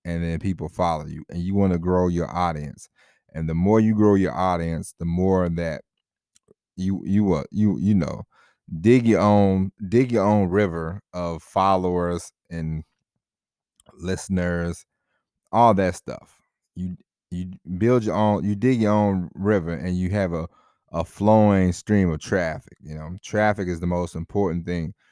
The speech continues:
Traffic is the hardest thing to get. And this is why a lot of people struggle, 'cause they tell you, "Oh, it's easy. You can do this, you can do that."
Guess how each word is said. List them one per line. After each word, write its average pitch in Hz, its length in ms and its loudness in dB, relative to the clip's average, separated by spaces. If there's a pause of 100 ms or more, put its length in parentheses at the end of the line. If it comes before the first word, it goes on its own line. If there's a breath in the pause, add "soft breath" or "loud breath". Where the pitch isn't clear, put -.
(220)
Traffic 107 380 0
is 90 120 -2
the 82 100 -4
hardest 92 360 0
thing 87 160 -6
to 82 80 -8
get. 82 240 -8 (440)
And 92 100 -6
this 101 120 -8
is 98 80 -6
why 98 220 4
a 90 40 0
lot 95 240 2
of 92 80 -4
people 87 280 -4
struggle, - 560 -4 (500)
'cause 80 180 -6
they 90 160 -2
tell 92 220 2
you, 87 200 -2
"Oh, 101 160 2
it's 110 160 -4
easy. 98 380 0
You 92 160 -4
can 101 100 0
do 92 140 0
this, 95 260 0
you 95 100 -2
can 90 100 2
do 87 160 0
that." 95 280 0